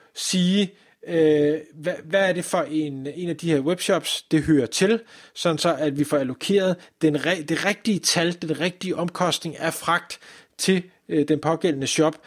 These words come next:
så, så jeg kan nærmest lave, hvad skal vi sige, shopbaserede regnskaber, hvor jeg kan sige, hvad er deres toplinje, hvad er det for nogle omkostninger, de har, hvad er deres bundlinje, og så kan jeg jo så tage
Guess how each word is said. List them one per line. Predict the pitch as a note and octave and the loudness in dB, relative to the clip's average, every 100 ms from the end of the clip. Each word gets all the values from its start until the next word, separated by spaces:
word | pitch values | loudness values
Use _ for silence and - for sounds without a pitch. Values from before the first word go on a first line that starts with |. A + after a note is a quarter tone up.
| - | -18
så, | - - E3 D3 | -4 0 0 0
så | D#3 D#3 | 0 2
jeg | C#3+ C3 | 2 2
kan | C#3+ C#3 | -2 0
nærmest | D3+ D#3 D3 | -2 -2 0
lave, | D3 C#3 | 0 0
hvad | C#3 | -4
skal | - | -6
vi | C#3+ | -4
sige, | D3+ C#3 - - | -2 -2 -6 -12
shopbaserede | - - G3 G3 - F3+ - F3+ C#3 B2+ B2+ B2 | -4 0 0 0 0 2 2 0 0 0 -4 -4
regnskaber, | A#2 C3 D3 - F3 B2 A#2+ - _ _ _ _ | -2 0 0 0 0 0 -2 -6 _ _ _ _
hvor | - | 0
jeg | C#3 | 0
kan | A#2+ | 2
sige, | C#3+ | 0
hvad | C3 E3+ | 2 2
er | |
deres | E3+ C#3+ | 2 0
toplinje, | - D#3 E3 D#3+ D3 | 0 -2 0 2 2
hvad | C#3+ | 2
er | D3 | 0
det | C#3+ | -2
for | |
nogle | D#3 C3+ | -4 -4
omkostninger, | C3+ D#3 D3+ C3+ | -2 -4 -2 -6
de | C3 | -2
har, | C3 | -2
hvad | B2+ C#3 | 0 0
er | |
deres | C3+ B2 | -2 0
bundlinje, | C#3+ C#3+ C#3+ C#3 - - | 0 0 -2 -2 -6 -12
og | - D3+ | -4 0
så | G#3 | 2
kan | A#3+ | 2
jeg | C#3 | 0
jo | |
så | - F#3 D#3+ | 0 -2 -2
tage | - E3+ | -2 -2